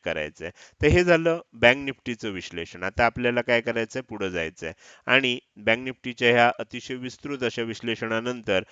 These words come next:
आता मी तुम्हाला निफ्टीचा चार्ट ओपन करतो.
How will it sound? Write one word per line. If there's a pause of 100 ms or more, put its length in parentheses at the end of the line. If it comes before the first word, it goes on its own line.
(240)
आता
मी
तुम्हाला (1120)
निफ्टीचा
चार्ट
ओपन
करतो.